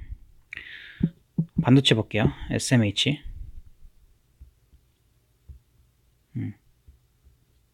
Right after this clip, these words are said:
지금 에스엠에이치 보면, 어, 마찬가지로 단기 과매도 상태고, 어, 약간은 이제 긍정적인 다이버전스 모습이 나타나려고 하고 있어요. 어, 이제 좀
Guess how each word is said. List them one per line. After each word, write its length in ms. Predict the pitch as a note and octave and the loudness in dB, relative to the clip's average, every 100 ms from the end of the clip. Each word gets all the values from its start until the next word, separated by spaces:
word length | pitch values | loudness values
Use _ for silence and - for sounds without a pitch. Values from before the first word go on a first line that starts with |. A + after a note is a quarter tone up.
| - - _ _ _ _ - _ _ - - _ - - - - _ _ | -20 -20 _ _ _ _ -20 _ _ -14 -14 _ -16 -16 -16 -20 _ _
지금 400 | - - C#3+ D3 | -8 0 4 6
에스엠에이치 560 | C3 A#2 E3+ E3+ E3+ - | 6 4 4 6 4 4
보면, 500 | C3 C3 E3 F3 - - - | 8 10 10 6 0 -10 -8
어, 240 | A2 G2+ G2+ | -4 -4 -2
마찬가지로 600 | A2 - D3 C3 A#2+ D3+ | -2 4 6 8 8 6
단기 480 | - A2+ A2 C3 D3+ | 6 4 6 4 4
과매도 320 | - G#2+ A2+ | 2 2 2
상태고, 600 | B2 C#3 C3+ A2+ B2+ A2+ - - - - - - - _ _ _ _ _ - _ - | 2 2 2 4 4 4 -2 -20 -20 -20 -20 -20 -20 _ _ _ _ _ -20 _ -14
어, 280 | - - - - | -10 -10 -4 4
약간은 560 | D3 - A3 A3 G#3+ | 4 4 6 8 8
이제 100 | F3 | 8
긍정적인 600 | E3+ D#3 D#3 F3 D#3+ D#3 | 6 10 10 10 10 10
다이버전스 540 | C#3 B2 B2+ C3+ C3 C3+ | 10 6 6 4 2 2
모습이 400 | A2 A2 - A#2 | 4 2 2 4
나타나려고 460 | G2+ - B2 A#2 | 2 4 6 8
하고 120 | B2+ C3 | 8 6
있어요. 280 | - G2 - - _ _ _ _ _ _ - | 0 -6 -8 -14 _ _ _ _ _ _ -8
어, 200 | G#2 G2+ - - | -6 -6 -12 -8
이제 160 | A2+ A2+ | 0 2
좀 240 | A2+ A#2 | 4 4